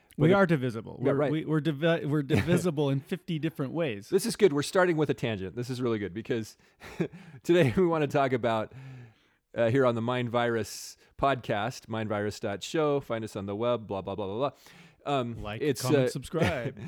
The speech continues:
Speaker 2: <laughs> it's March first. Uh,
Speaker 1: It
Speaker 2: what
Speaker 1: is
Speaker 2: we,
Speaker 1: March first.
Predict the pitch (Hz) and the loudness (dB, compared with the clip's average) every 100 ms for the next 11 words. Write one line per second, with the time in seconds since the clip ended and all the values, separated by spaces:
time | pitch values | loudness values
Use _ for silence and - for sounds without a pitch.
0 | - 160 - 139 - 139 139 - - 127 | -16 -12 -2 -2 -2 -2 -2 -2 -4 -2
1 | 127 - - _ _ _ _ _ _ _ | -2 -8 -20 _ _ _ _ _ _ _
2 | - 127 131 160 170 202 - - 247 123 | -8 -2 2 6 4 2 -6 -12 -12 -12